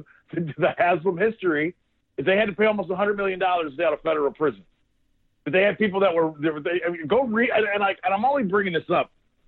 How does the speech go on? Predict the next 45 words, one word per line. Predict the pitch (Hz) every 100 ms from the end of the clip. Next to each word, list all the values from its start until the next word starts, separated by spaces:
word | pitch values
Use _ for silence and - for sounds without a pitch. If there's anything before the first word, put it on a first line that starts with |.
| _ -
because | - 202
I | 233
don't | 240
like | 180 127
bringing | 139 131
up | 117
people's | 127 107 90
dirt. | 107 110 113 _ -
We | 156 180
all | 156
got | 117 90
dirt. | 87 80 78 _ _ _ _ _ _ -
But | 180 180
there's | 208 -
something | 214 226 - 190 -
function, | 185 - 160
there's | 180 -
something | 208 208 185 -
functionally | 180 170 175 151 135
about | 110 131 147 -
them | 113 110 _ _ _
that's | 156 147 123
not | 160 196
all | 185 180
there, | 165 170
all | 147 156
the | 147
way | 143 131
there | 127
right. | 107 120 117 - - _ _ _ _ _ _ _ _ -
You | 156
can | 160 -
say | 202
what | 208
you | 185
want | 180 180
about | 160 147 -
previous | 175 175 170 135
owners | 147 160 160 156 135
and | 127
things | 156 156 135
of | 135
that | 143 143
nature, | 139 139
but | 123